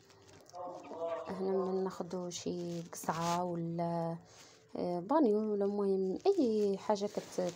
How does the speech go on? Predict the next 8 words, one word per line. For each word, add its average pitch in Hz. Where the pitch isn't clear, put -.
كتديروا 175
فيها. 170
كناخد 190
السفه، 196
غناخد 190
ال-، 175
القياس 180
ديالي. 180